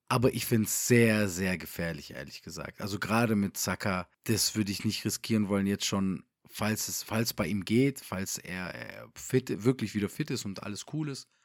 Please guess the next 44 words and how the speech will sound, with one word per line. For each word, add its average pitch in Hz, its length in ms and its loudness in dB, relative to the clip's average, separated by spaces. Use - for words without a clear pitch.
okay, 110 380 -6
gerne 117 460 -2
eine 117 200 -8
Halbzeit. 117 540 0
Aber 196 260 12
ansonsten, 185 640 10
Freunde 151 340 2
der 139 100 2
Südsee, 139 420 0
lasst 127 300 -2
den 120 140 -2
Arm 123 260 0
doch 113 160 -2
erstmal 107 420 -2
wieder 104 200 -4
zur - 160 -10
Besinnung 101 400 -4
kommen. 87 240 -6
Ich - 160 4
hoffe 202 220 8
einfach 175 340 6
nur, 156 120 6
dass 143 140 4
die 120 140 -4
zu - 100 -4
City 196 340 2
da 160 220 6
sind, 147 300 -2
alle 123 200 4
fit 196 280 0
sind, 165 340 0
äh, 127 480 4
ready, 165 640 8
on 117 140 4
fire 160 760 6
und 127 280 0
alles 139 300 2
Mögliche, 143 540 0
dann 113 200 -2
passt 113 340 -4
es 101 120 -8
auch. 87 260 -10
Also 107 220 -6
Bournemouth, 135 560 2